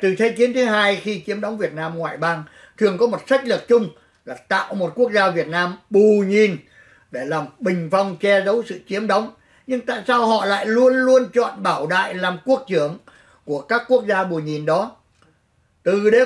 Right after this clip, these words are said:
quốc Việt Nam thời Nhật qua quốc gia Việt Nam thời Pháp, đến Việt Nam Cộng Hòa thời Mỹ, quốc trưởng và những quốc gia hư cấu đó vẫn luôn luôn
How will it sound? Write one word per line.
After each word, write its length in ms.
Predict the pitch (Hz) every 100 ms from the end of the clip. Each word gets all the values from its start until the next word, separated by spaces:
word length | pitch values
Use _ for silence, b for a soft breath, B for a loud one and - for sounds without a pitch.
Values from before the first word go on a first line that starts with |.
| 254
quốc 140 | 285
Việt 220 | 226 190
Nam 240 | 170 196 180
thời 140 | 170
Nhật 220 | 151 156 - -
qua 400 | - 160 185 202 185
quốc 180 | 247 233
gia 160 | 190 180
Việt 160 | 156
Nam 220 | 143 170 165
thời 140 | 135
Pháp, 320 | - 165 202 B B B -
đến 320 | 196 277 302
Việt 140 | 214
Nam 240 | 180 214 190
Cộng 200 | - 160
Hòa 180 | 160 151
thời 160 | 151
Mỹ, 300 | 147 170 240 294 _ _
quốc 220 | 185 233 226
trưởng 340 | - 127 107 131
và 240 | 139 139
những 260 | 135 160 254 -
quốc 180 | 226 226
gia 300 | 175 165 156 B B
hư 240 | 220 214 -
cấu 200 | 196 208
đó 320 | 202 214 233 B B
vẫn 240 | 131 196
luôn 360 | 240 202 185 175
luôn 240 | 180 170